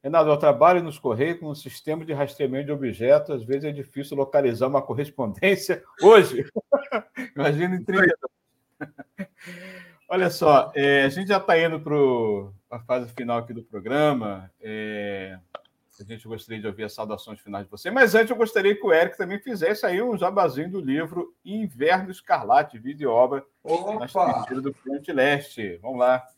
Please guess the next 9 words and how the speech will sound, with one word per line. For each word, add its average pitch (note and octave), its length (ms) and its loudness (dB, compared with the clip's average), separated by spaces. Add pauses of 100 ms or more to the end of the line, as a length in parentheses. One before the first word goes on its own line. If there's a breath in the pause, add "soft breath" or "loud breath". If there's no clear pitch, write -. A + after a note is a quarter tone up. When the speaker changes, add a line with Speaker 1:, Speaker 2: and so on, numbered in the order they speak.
(720)
Speaker 1:
mostra C4 280 -4
aí - 60 -4
pra - 100 -18
nós. G#3 420 -10 (420)
Speaker 2:
Aí, C#3 280 0
ó, B2 60 -6
Speaker 1:
Aí. G2 200 -6
Speaker 2:
que - 60 -6
belezinha. F#2+ 580 -12